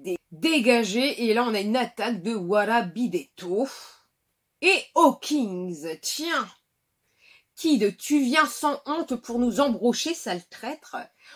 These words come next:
Hawkins, moi aussi j'étais trahi par Apu, tout comme vous, jusqu'à ce que je comprenne que j'allais perdre et que j'évite le combat.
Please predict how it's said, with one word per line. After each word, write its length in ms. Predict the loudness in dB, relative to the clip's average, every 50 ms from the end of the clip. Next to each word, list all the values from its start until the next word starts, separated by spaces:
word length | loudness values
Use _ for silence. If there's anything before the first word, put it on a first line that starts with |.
| -16 -4
Hawkins, 840 | 2 2 2 2 2 0 0 2 2 4 2 2 0 -4 -4 -4 -2
moi 300 | -2 -2 0 2 4 4
aussi 380 | 4 2 2 -4 -4 -2 -2 0
j'étais 320 | 0 -2 -4 -6 -10 -10
trahi 320 | -8 -4 -2 -2 -2 -2
par 260 | -4 -4 -4 -4 -2 -2
Apu, 380 | -6 -8 -8 -4 -4 -4 -4
tout 180 | -2 -4 -4 -2
comme 260 | 0 -2 0 0 -4
vous, 240 | -6 -8 -10 -12 -12 -14 _ -20 -20 -20 -20 -16
jusqu'à 420 | -6 0 0 0 0 0 -2 -2 -2
ce 120 | -2 0
que 100 | -4 -4
je 120 | -2 -2 -6
comprenne 540 | -6 -4 -4 -4 -4 -2 -2 -2 -2 -2
que 120 | -4 -6 -6
j'allais 340 | -2 -2 0 -2 -2 -6 _ -4
perdre 320 | -2 2 2 2 2 0
et 100 | -4 -6
que 100 | -6 -10
j'évite 460 | -10 -6 -6 -6 -4 -4 -4 -4 -4
le 180 | -4 -4 -4 -4
combat. 540 | -6 _ -10 -8 -8 -8 -10 -12 -14 -14